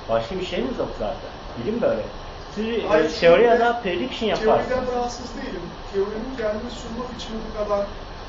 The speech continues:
Speaker 2: e, güçlü ve yani hani burada eğer bir felsefeci olarak bir katkıda bulunacaksam ve siz az önce biz çok güzel bir şey ifade ettiniz. Yani dediniz ki bu Big Bang bugünkü paradigma. E, paradigmaların işleyişi yani Thomas Kuhn'un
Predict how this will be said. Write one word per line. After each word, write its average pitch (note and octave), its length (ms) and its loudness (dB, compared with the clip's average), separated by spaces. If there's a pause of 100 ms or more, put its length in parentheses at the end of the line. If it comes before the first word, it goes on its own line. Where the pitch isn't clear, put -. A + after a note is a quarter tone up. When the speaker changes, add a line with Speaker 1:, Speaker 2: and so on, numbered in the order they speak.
(100)
Speaker 2:
e, F3+ 40 -6 (300)
güçlü G3+ 480 -6
ve F#3+ 60 0 (340)
yani F3 200 -4 (100)
hani G3+ 160 -4 (960)
burada G#3 240 -4
eğer A3+ 180 0
bir - 120 -8
felsefeci A3+ 480 -4
olarak A3 280 -4
bir - 140 -12
katkıda G#3+ 360 -8
bulunacaksam G#3+ 640 -8
ve F#3+ 60 0 (260)
siz - 200 -10
az A3 140 -4
önce A3+ 140 -8 (100)
biz A3+ 100 -10 (100)
çok C4 100 -8 (100)
güzel A3 260 -6
bir - 100 -10
şey A3 160 -10
ifade E3+ 300 -6
ettiniz. D#3 360 -8
Yani D#3+ 180 -6
dediniz A3 340 -10
ki G#3+ 100 -8 (540)
bu G#3 60 -6 (100)
Big A3 200 -6
Bang G#3 220 -2
bugünkü A#3 320 -6 (120)
paradigma. A3+ 520 -4 (640)
E, - 20 -6 (120)
paradigmaların A3+ 680 -4 (100)
işleyişi A3 460 -8 (240)
yani F3 240 -4
Thomas F#3 340 -6
Kuhn'un G3 280 -8